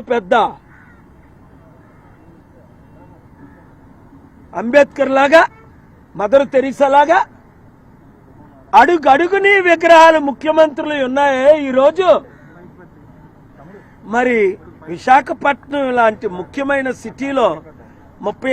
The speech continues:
ఐదు శాతం కాపులు ఉన్నది, బడుగు బలహీన వర్గాలు అరవై ఐదు శాతం ఉన్న సిటీలో ఒక్క విగ్రహం, వంగవీటి రంగా విగ్రహం లేకపోవడం, నేను విగ్రహ పూజ చేయను, విగ్రహాల్ని నేను సపోర్ట్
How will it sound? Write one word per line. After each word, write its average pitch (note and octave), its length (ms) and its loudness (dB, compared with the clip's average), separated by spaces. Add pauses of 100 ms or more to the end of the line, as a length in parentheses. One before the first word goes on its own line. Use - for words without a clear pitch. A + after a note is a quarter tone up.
ఐదు A3+ 140 -6 (100)
శాతం B3 420 -4 (140)
కాపులు A3+ 440 -6
ఉన్నది, A#3+ 220 -8 (100)
బడుగు G#3 320 -4
బలహీన A3+ 400 -4
వర్గాలు A3+ 380 -2
అరవై G#3 240 -2
ఐదు E3+ 220 -10
శాతం G#3 360 -6
ఉన్న A3+ 100 -8 (100)
సిటీలో C4+ 440 -2 (1080)
ఒక్క - 380 -4
విగ్రహం, E4 540 2
వంగవీటి C#4+ 580 -6
రంగా C4 240 -2 (100)
విగ్రహం B3 360 -2 (120)
లేకపోవడం, A3 640 -2 (460)
నేను F4+ 220 0 (160)
విగ్రహ C4 320 2 (300)
పూజ A#3+ 220 -10 (200)
చేయను, A#3 320 -2 (760)
విగ్రహాల్ని D#4 720 4 (100)
నేను C#4 260 2 (880)
సపోర్ట్ D#4 520 2